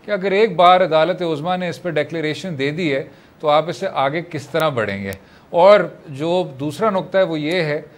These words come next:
कि National Accountability Bureau को ये, अ, के मुतालिक ये फ़ैसला आया था और नैब के reference और नैब की reinvestigation के हवाले से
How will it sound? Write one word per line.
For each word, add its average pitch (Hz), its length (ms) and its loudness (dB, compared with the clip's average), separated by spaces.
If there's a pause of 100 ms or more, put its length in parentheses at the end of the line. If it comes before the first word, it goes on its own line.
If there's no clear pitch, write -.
(220)
कि 147 120 -6
National 160 500 -4
Accountability 190 800 -4
Bureau 147 540 0
को 156 560 -6
ये, 147 460 -4
अ, 120 140 -14 (720)
के 143 120 -10
मुतालिक 139 460 -4
ये 143 60 -6
फ़ैसला 127 420 -4
आया 120 180 0
था 151 120 -6
और 156 280 -2
नैब 147 260 -4
के 160 100 -4
reference 160 520 -6
और 143 280 0
नैब 139 280 -6
की 175 140 -4
reinvestigation 135 920 -8
के 147 100 -6
हवाले 113 400 -4
से - 480 -14